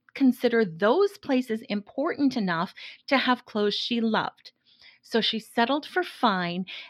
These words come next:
and lived her whole life in clothes that were fine, but not nice like she wanted.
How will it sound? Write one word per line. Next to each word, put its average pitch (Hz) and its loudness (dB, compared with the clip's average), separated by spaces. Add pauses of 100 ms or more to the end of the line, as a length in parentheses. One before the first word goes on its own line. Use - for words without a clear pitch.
and 214 0
lived 247 2
her 190 -6
whole 214 -4
life 269 0
in 226 2
clothes 180 -4
that - -4
were 247 -4
fine, 233 -2 (320)
but - -4
not 185 -2
nice 240 2 (100)
like 170 -2
she - -4
wanted. 180 -2